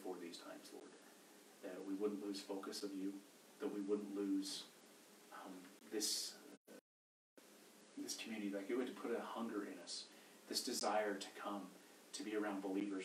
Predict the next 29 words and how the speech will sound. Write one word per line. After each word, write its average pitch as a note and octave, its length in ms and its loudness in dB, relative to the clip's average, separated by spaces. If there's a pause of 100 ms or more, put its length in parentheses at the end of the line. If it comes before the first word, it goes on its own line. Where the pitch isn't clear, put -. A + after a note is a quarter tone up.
when, F#2+ 100 -6 (160)
when F#2+ 180 -4
this F#2+ 180 -2
is F#2 160 -4
all F#2 160 -2
said G2 200 -2
and F#2 120 -6
done, F2+ 260 -4
Father. F#2 260 -2 (720)
Um, F#2+ 240 -4 (800)
I, G2+ 60 0
I, G2+ 220 0 (220)
I - 100 -6
am F2+ 60 -8
so G#2 160 2
thankful A2+ 400 0
for A#2 160 2
this, A#2 400 2 (140)
uh, - 260 -8 (2250)
this C#3 140 8
technology B2+ 540 10
you've A2+ 120 2
given A2+ 200 6
us, A2+ 100 0
Father, G#2+ 280 0 (400)
but G2 100 2
I G2 60 4
so G#2 260 6
yearn G2 320 4